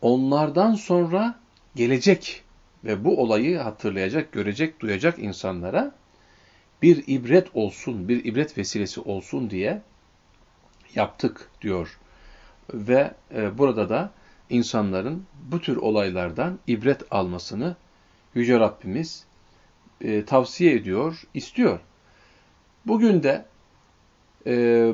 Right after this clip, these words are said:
bu tür cezalandırmalarda insanların ibret almasını engellemek isteyen insanlar oluyor. Mesela deprem diyelim ki, "Bu deprem günahlarımız sebebiyle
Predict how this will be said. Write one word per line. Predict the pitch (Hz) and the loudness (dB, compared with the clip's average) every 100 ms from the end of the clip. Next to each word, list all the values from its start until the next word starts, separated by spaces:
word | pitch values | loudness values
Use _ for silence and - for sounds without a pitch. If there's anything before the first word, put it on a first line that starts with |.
| 117 | 0
bu | 220 | -4
tür | 220 185 | 2 2
cezalandırmalarda | 135 131 127 120 120 110 107 107 98 90 90 107 196 220 _ _ _ _ - | 4 4 6 6 4 2 0 0 0 0 -2 -2 -2 -4 _ _ _ _ -6
insanların | 147 - 165 160 151 185 190 | -4 0 0 2 0 0 -2
ibret | - 135 139 165 - | -4 -2 2 0 2
almasını | 131 127 117 110 - 107 120 185 208 - _ _ _ _ _ | 4 4 4 0 -2 0 2 0 -2 -10 _ _ _ _ _
engellemek | 165 165 143 147 143 147 196 190 | 2 2 2 2 4 4 2 2
isteyen | 143 120 - 110 185 | -4 -4 -2 0 2
insanlar | 233 - 196 190 185 | 2 2 0 2 2
oluyor. | 123 95 87 - _ _ | 2 0 -4 -8 _ _
Mesela | - 156 131 101 98 | -4 -2 0 0 0
deprem | 120 151 156 143 90 - - _ - | 2 2 4 2 0 -10 -20 _ -4
diyelim | 104 92 90 | -2 -2 -6
ki, | - 143 185 - _ _ _ _ _ - _ _ _ - _ _ _ - | -4 -2 -2 -8 _ _ _ _ _ -20 _ _ _ -20 _ _ _ -4
"Bu | 170 147 | -2 4
deprem | 131 120 131 123 123 - | 4 4 4 2 2 -4
günahlarımız | 127 131 120 123 123 123 127 - - _ | 2 2 4 2 4 0 -4 -10 -14 _
sebebiyle | - 117 117 135 123 101 | -2 2 4 4 2 2